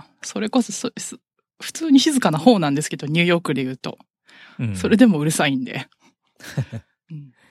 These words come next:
Speaker 1: そうですね。まあ、ジェイエスコンフェユーはなんか結構、ホールウェイトラックみたいな感じで行ったんで、<laughs> そんなに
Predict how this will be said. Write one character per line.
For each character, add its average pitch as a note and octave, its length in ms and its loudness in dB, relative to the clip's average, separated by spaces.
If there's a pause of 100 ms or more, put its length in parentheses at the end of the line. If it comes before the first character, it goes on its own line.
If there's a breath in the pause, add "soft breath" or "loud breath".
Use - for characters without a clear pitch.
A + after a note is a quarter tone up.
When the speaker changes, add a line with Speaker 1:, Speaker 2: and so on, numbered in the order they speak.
(1040 soft breath)
Speaker 1:
そ - 140 -14
う - 20 -6
で G3 60 -10
す - 80 -2
ね。 A#3 80 0
ま A#3+ 160 6
あ、 F3+ 60 -2
ジ A3 100 -4
ェ D#4 40 2
イ - 40 4
エ - 20 0
ス - 60 -4
コ E4 140 2
ン E4+ 60 0
フ E4 80 0
ェ D#4+ 40 4
ユ D4+ 280 0
ー G3+ 60 -2
は E3+ 140 -4
な F3+ 100 -4
ん F#3 40 -6
か E3+ 100 -8
結 G3 220 -2
構、 - 260 -10 (240)
ホ B3 220 0
ー - 40 4
ル B3+ 80 4
ウ - 40 6
ェ B3+ 60 8
イ B3 60 6
ト - 100 -6
ラ B3+ 80 4
ッ - 40 0
ク - 120 -4
み D3+ 80 -4
た C#3+ 80 -2
い C3+ 40 -2
な C3+ 100 -6
感 D#3+ 180 -2
じ D3 100 -8
で F3 80 0
行 D#3+ 80 -4
っ - 40 -20
た E3 160 -2
ん D3 60 -2
で、 C3 180 -6 (160)
<laughs> - 160 -20
そ E4 240 0
ん F4 100 2
な E4+ 120 4
に D#4 280 0